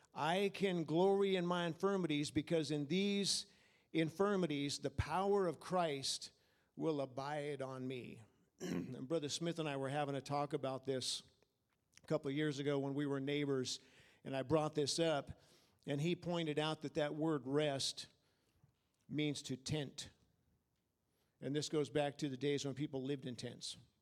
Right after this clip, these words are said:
right? You set up your tent because that was where you were going to abide. So he said, "The power of Christ may tent on me or set up housekeeping in my life.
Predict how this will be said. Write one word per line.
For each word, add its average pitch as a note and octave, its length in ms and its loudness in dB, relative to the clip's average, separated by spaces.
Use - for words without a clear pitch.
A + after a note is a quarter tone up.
right? C#3 200 -6
You C3 120 -4
set D#3+ 240 2
up D3 100 -2
your D3 140 -2
tent E3+ 340 -2
because C#3 260 -4
that D3+ 140 -2
was C#3 160 -4
where D3+ 140 4
you D3 200 2
were C#3 80 2
going C#3 280 0
to C#3 160 0
abide. C3+ 560 -4
So D3+ 160 0
he D#3+ 200 4
said, D3 400 2
"The C#3 80 0
power E3+ 480 4
of B2 100 -2
Christ E3+ 640 2
may C#3+ 520 0
tent E3+ 360 2
on C#3+ 220 0
me C#3 220 0
or C#3 420 0
set E3 320 0
up D3+ 160 0
housekeeping C3+ 760 -2
in C#3 140 2
my C#3 160 2
life. C3+ 480 -4